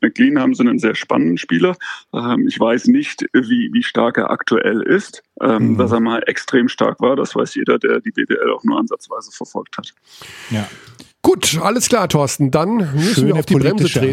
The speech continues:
Speaker 2: Antwort.
Speaker 3: weil wir haben hier neue Rekordlängen heute erreicht in der,
Speaker 2: Ja.
Speaker 3: äh, aktuellen Ausgabe. Aber wir wollten natürlich noch unbedingt deine Stimme mit reinbringen zu Chris Finch und, ähm, noch zu den Themen, die wir noch angesprochen haben. Denn du weißt, du bist immer hier. Herzlich
Speaker 1: Ach.
Speaker 3: willkommen.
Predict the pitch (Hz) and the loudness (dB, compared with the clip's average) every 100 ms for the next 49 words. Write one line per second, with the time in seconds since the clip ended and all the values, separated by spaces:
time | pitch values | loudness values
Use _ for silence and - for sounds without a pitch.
0 | 113 147 135 135 139 151 143 135 147 147 | 0 0 2 0 0 0 0 0 0 0
1 | 139 131 131 - 151 175 117 113 117 101 | -2 0 -2 0 0 0 0 0 0 0
2 | 110 110 101 104 117 - 113 110 110 127 | 0 -2 -2 -2 -4 -4 -4 -2 -2 -2
3 | 113 117 - 113 107 110 117 - 135 139 | -4 -6 -4 -2 -2 -2 -4 -2 -2 0
4 | 127 123 131 165 147 - 151 135 - 143 | 0 2 0 0 -2 0 0 0 0 0
5 | 131 123 131 - - _ _ - 123 135 | 2 0 -2 -6 -14 _ _ -2 0 0
6 | - 135 123 113 110 123 131 113 117 120 | 0 0 0 0 -2 0 -2 -2 0 0
7 | 120 - 123 120 120 - 120 117 117 - | -2 -4 -6 -2 -2 -2 -2 -2 -4 -4
8 | 107 107 - - - 107 101 104 104 113 | -2 -4 -6 -12 -8 -4 -2 -4 -6 -4
9 | 120 - - 117 117 120 120 113 113 101 | -4 -4 -2 0 0 -2 -2 0 -2 -4
10 | 104 107 - 104 101 98 110 107 107 110 | -4 -4 -4 -4 -4 -4 -2 -2 -2 -2
11 | 101 107 120 - - - 110 113 - - | -2 -4 -4 -8 -12 -6 -4 -4 -4 -2
12 | 147 135 120 104 113 120 - _ _ _ | 0 0 -2 -2 -2 -4 -12 _ _ _
13 | - 120 117 - 104 120 - 98 92 | -8 -4 -4 -2 -2 -2 -2 -4 -6